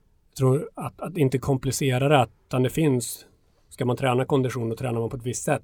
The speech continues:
Men det du är inne på, det är att man ska inte träna lika. Och det är ju att mängden, att en del kanske behöver mer av det ena och mer av det andra. Men ska man väl gå in på ett gym, då tror jag att man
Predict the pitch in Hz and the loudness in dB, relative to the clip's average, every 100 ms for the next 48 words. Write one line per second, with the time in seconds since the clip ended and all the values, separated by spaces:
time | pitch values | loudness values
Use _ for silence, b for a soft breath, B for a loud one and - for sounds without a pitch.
0 | - 127 160 175 160 139 139 165 160 123 | -4 -4 -4 -8 -4 -2 2 4 4 2
1 | 131 117 - b b b b 156 139 127 | -2 -6 -8 b b b b -2 0 0
2 | - _ _ _ 127 120 123 120 131 127 | -6 _ _ _ -6 -4 -4 -6 -6 -4
3 | 131 139 123 - 175 117 b b b 139 | -2 -4 -6 -2 -2 -2 b b b 2
4 | 139 131 120 131 120 135 156 113 107 123 | 2 2 2 0 2 2 2 0 -2 0
5 | 139 139 135 - 135 123 127 120 123 131 | 2 2 0 -6 -8 -4 -2 0 0 2
6 | 160 139 120 127 123 120 113 113 123 127 | 4 4 2 -2 -4 -4 -4 -6 -4 -2
7 | 117 123 123 117 139 127 123 - 127 127 | -2 -2 -2 0 0 0 0 -2 -2 -2
8 | 123 143 170 170 156 - 107 101 107 - | 0 2 2 0 -2 -2 -6 -6 -12 -20
9 | _ _ _ 123 147 143 120 117 - - | _ _ _ -10 -2 0 0 -2 -4 -20
10 | - - _ _ _ - - _ - 117 | -20 -20 _ _ _ -20 -20 _ -4 -4
11 | 139 | -4